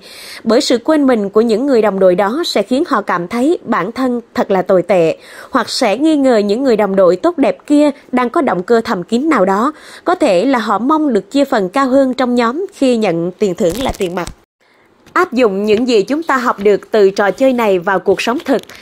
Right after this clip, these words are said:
bạn có thể nhận ra rằng đừng trở thành một người luôn cố gắng làm việc tốt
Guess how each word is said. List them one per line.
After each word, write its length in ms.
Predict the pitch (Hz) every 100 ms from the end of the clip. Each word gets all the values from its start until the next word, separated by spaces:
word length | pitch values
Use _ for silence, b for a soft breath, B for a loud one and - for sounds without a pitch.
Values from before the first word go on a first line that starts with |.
| B B
bạn 260 | 233 220 196
có 80 |
thể 200 | - 262
nhận 200 | 208 208
ra 220 | 196 269 262
rằng 320 | 233 196 175 B B
đừng 200 | 233 247
trở 160 | 220 208
thành 260 | 285 233 214
một 200 | 208 220
người 360 | 214 208 196 -
luôn 260 | 277 269
cố 180 | 247 294
gắng 340 | 262 262 339
làm 260 | 349 254 185
việc 220 | 185 180
tốt 180 | 269 349